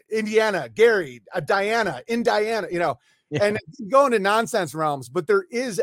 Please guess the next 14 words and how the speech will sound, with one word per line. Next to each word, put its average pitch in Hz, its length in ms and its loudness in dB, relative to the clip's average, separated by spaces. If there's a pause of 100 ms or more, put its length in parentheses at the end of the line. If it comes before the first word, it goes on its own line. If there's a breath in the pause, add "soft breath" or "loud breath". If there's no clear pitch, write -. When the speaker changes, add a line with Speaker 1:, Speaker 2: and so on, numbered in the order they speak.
Speaker 1:
actually 196 500 -2
something 180 540 -6
to 185 140 -4
word 151 260 -2
magic. 135 480 -8
And 135 180 -10 (460)
I 180 140 2
actually 226 220 -4
think 240 160 -4
the 202 120 -8
English 196 360 0
language 170 680 -2
is, 165 280 -4
um, 135 440 0